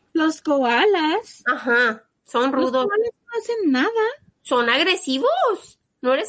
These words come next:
Speaker 2: has visto los dedos? Un día
Speaker 1: No.
Speaker 2: de estos, veré los, los thumbs a los koalas, los tienen horribles.
Speaker 1: Es para textear mejor, Marta.
Speaker 2: <laughs> Right.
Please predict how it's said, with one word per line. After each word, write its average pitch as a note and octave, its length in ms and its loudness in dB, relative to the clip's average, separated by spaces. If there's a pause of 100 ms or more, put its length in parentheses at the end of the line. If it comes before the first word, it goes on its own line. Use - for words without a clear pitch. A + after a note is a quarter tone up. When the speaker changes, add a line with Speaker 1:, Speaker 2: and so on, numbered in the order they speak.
(120)
Speaker 2:
has E4+ 80 -6
visto D4 280 -2
los B3 260 0
dedos? A#3 600 -2 (480)
Un C#4+ 180 0
día F4 140 2
Speaker 1:
No. E4 40 2
Speaker 2:
de C#4+ 60 0
estos, - 240 -6 (520)
veré A#3+ 360 0
los, B3 240 0
los A3+ 400 -2
thumbs C4 480 0
a C#4+ 80 -2
los A3+ 180 -4
koalas, A#3 540 0
los B3 160 -8
tienen A3+ 320 -2
horribles. G3 880 -4 (540)
Speaker 1:
Es - 120 -10
para D#4+ 300 -2
textear A3+ 440 -4
mejor, C#4 640 -6
Marta. G#3+ 320 -4
Speaker 2:
<laughs> - 1600 -6
Right. C4 260 -2